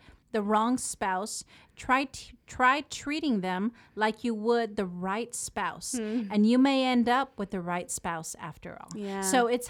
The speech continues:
Speaker 1: how you treat them, how you're speaking to them. You know,
Speaker 2: Mm.
Speaker 1: you're either building up or tearing down with your words.
Speaker 2: Yeah.
Speaker 1: And, you know, um, what I've encountered is many times people don't realize how negative they actually are because
Speaker 2: Yeah.
Speaker 1: it's become such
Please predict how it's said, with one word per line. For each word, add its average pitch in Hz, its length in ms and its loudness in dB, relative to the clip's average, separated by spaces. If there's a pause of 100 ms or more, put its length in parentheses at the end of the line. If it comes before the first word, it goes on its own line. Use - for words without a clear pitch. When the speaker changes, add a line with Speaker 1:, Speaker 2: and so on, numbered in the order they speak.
Speaker 1:
how 285 160 2
you 262 180 -4
treat 311 380 -6
them, 202 160 -2
how 233 260 -2
you're 247 180 -2
speaking 311 600 -6
to 226 120 -4
them. 190 200 -2
You 220 100 0
know, 233 180 2
Speaker 2:
Mm. - 40 -8 (100)
Speaker 1:
you're 247 160 2
either 269 240 0
building 240 480 0
up 262 220 -2
or 220 40 -2
tearing 240 400 -4
down 233 300 -2
with 220 180 -4
your 196 120 -4
words. 214 480 -2
Speaker 2:
Yeah. 202 120 -8 (160)
Speaker 1:
And, 233 160 2
you 247 100 4
know, 233 220 2 (140)
um, 220 360 4
what 240 180 0
I've 254 220 6
encountered 262 520 0
is 220 140 -4
many 254 240 2
times 277 400 -2 (300)
people 311 420 -4
don't 254 480 -2
realize 233 600 0 (140)
how 262 300 0
negative 233 560 4
they 202 240 -2
actually 208 580 -4
are 190 240 0
because 208 380 -2
Speaker 2:
Yeah. 208 60 -6
Speaker 1:
it's - 100 -12
become 214 340 -4
such 226 420 -4